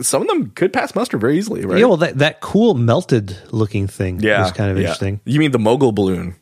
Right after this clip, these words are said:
Speaker 2: Well, no, not that, not the mogul balloon. The one that's, looks like a melted thing on a stretcher.
Speaker 1: Uh, could you, so there's a grid of seven by four. Could you n-, number that one? Like the
Speaker 2: No,
Speaker 1: fourth
Speaker 2: I'm
Speaker 1: one?
Speaker 2: looking at the Alien Analysis podcast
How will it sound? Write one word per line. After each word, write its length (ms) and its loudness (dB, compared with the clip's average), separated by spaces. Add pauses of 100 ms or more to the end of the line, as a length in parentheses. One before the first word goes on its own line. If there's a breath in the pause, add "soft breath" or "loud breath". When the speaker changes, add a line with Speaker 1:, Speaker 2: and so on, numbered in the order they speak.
(680)
Speaker 2:
Well, 260 2
no, 140 4
not 280 0
that, 320 -2
not 340 0
the 80 2
mogul 320 2
balloon. 380 0
The 120 0
one 300 0
that's, 420 -4 (680 soft breath)
looks 240 0
like 100 2
a 100 2
melted 480 2
thing 240 0
on 140 0
a 80 -4
stretcher. 500 -4 (580)
Speaker 1:
Uh, 300 -4
could 180 -4
you, 200 0
so 200 2
there's 340 0
a 60 2
grid 320 0
of 420 0 (260)
seven 640 0
by 180 2
four. 540 -6 (120)
Could 160 0
you 100 2
n-, 360 -6
number 400 -2
that 240 -8
one? 360 -14
Like 120 -4
the 80 -2
Speaker 2:
No, 140 4
Speaker 1:
fourth 100 4
Speaker 2:
I'm 100 4
Speaker 1:
one? 120 4
Speaker 2:
looking 280 2
at 160 0
the 300 0
Alien 320 2
Analysis 560 0
podcast 720 -6